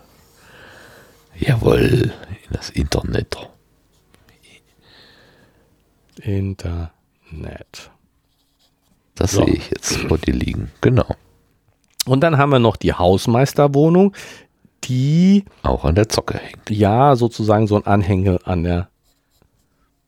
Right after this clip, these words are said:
Speaker 1: Ach, das wird auch ein Kästchen.
Speaker 2: Willi.
Speaker 1: Wie süß, ja. Nett. Mhm.
Speaker 2: Und wir haben,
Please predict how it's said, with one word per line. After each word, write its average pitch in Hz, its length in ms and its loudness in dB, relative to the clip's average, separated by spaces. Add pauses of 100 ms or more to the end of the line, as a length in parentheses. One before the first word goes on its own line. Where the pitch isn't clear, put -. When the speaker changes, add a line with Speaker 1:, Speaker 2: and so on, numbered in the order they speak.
Speaker 1:
Ach, - 120 -4
das 127 160 0
wird 120 140 0
auch 95 220 0
ein 110 80 -4
Kästchen. 110 340 4
Speaker 2:
Willi. 95 340 2
Speaker 1:
Wie 110 100 4
süß, 95 520 0
ja. - 300 -2 (1120)
Nett. 85 460 0 (1200)
Mhm. 135 220 4 (1080)
Speaker 2:
Und 160 640 2
wir 143 220 2
haben, 139 460 2